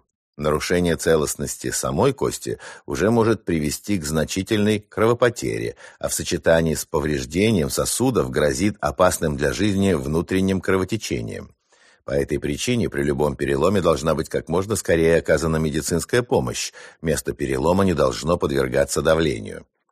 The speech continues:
Наложение шины необходимо для временного обездвиживания сломанной кости. К конечности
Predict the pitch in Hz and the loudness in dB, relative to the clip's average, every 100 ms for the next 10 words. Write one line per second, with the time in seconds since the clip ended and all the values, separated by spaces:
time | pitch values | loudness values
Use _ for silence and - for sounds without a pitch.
0 | _ _ 69 73 71 87 87 85 - 139 | _ _ -2 0 2 2 2 2 2 2
1 | 151 143 117 - 73 67 92 98 82 69 | 2 4 2 2 -2 0 0 2 2 0
2 | 67 80 95 95 92 87 80 67 67 82 | 0 2 2 2 4 4 2 -4 -2 0
3 | 80 85 85 80 - 73 73 76 76 - | 2 2 0 -2 -2 0 0 -2 -2 -4
4 | - - - - - - - - _ - | -6 -10 -16 -18 -20 -20 -20 -20 _ 0
5 | 85 90 - 95 - - 90 | 2 0 -2 -4 -4 -2 -2